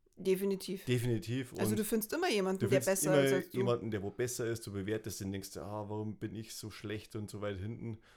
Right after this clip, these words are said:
Speaker 2: und ich, ich hab das alles noch nicht erreicht“, aber du siehst ja nur, was du erreicht hast, wenn du mal zurückschaust.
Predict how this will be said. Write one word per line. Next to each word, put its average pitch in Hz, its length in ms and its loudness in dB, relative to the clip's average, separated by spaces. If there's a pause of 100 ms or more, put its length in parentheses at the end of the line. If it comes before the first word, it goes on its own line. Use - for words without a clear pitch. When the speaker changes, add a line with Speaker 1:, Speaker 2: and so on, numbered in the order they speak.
(160)
Speaker 2:
und 101 380 -4
ich, 101 300 -8
ich - 160 -10
hab 104 120 -6
das - 220 -10
alles 117 240 -4
noch 113 80 -4
nicht 107 120 -4
erreicht“, 101 440 -2
aber 120 380 2 (640)
du 113 100 -6
siehst 123 260 -6
ja 107 80 2
nur, 113 220 0
was 107 140 -2
du 104 80 -4
erreicht 98 340 -2
hast, 101 160 -8
wenn 98 100 -2
du 98 180 -10
mal 95 140 -2
zurückschaust. - 720 -10